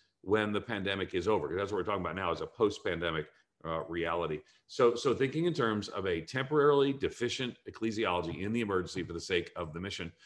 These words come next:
So I think here we're gonna talk about Christology, missiology, and ecclesiology, the pandemic and our church plants. How might we think about them? How might we move forward?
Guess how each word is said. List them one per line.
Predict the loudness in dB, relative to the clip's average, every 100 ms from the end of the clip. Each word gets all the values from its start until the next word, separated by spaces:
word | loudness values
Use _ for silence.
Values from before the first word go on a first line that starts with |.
| -20 -20 -6
So | 6 6 6
I | 2
think | 0 2
here | 6 6
we're | 6
gonna | 2
talk | 2 2
about | 4 2
Christology, | 2 2 4 6 4 2 0
missiology, | 0 0 2 4 4 4 2 0 0
and | -2
ecclesiology, | -4 -2 0 0 2 2 2 0 -2 -4 -4
the | -6
pandemic | -4 -4 -2 -2 -2 -4
and | -2
our | -2
church | 0 -2 -4
plants. | -2 0 0 -6 -14 _ -20 _
How | 2 6 6
might | 4 2 0
we | -2
think | 0 0 2
about | 0 0 -4
them? | -6
How | -2 0
might | 0 -2
we | -2 -2
move | 0 -2 0
forward? | 2 4 4 0